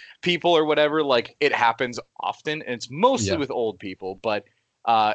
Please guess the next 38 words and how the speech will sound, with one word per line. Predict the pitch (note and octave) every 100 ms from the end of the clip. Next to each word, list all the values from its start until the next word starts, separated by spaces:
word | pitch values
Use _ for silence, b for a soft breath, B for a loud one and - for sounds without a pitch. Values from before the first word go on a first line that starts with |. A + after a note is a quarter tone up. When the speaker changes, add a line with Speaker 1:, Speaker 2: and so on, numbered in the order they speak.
| C3
Speaker 1:
I |
mean, | B2 A#2+
it | A#2
comes | D3+ C#3
in | A#2+
all | E2+ G#2+
different | A2 G#2 A2 F#2+
varieties. | G2 G2 F#2+ F#2+ F2+ F#2
So | - A#2+ G#2+ G#2+ _ _ -
naturally | C#3+ D3+ - C3
you're | A2+
thinking, | A2+ A2 G#2+
like, | G#2 G2+ F#2+ _ _ _
"Yeah, | C3+ C3+ G#2 F2
you're | G2 A#2+ C#3 C#3+
filming | - D3 C3+ C3
a | A#2+
show | - C3 A2+
for | G#2 A2
Netflix. | G2+ F#2+ - F#2+ F#2+ -
Get | - G#4 F4
outta | A#2+ A#2 G#2+
here. | - A2 F2
<laughs> | B2
Like, | F3 D3+ -
don't, | D#4 - B B C4
leave | D4 C#4
this | B3 -
bank | E3 C3 C3+
now." | B2+ A2+ F#2+ G2+ b b b
Speaker 2:
Yeah. | - G2 G2+
Speaker 1:
Um, | G2 - _ -
but | - C3+
Speaker 2:
And | G#2+
never | G#2 G2+
return. | F#2+ G#2 - F#2+ E2+ F2+ -
Speaker 1:
but | -
she's, | - D#3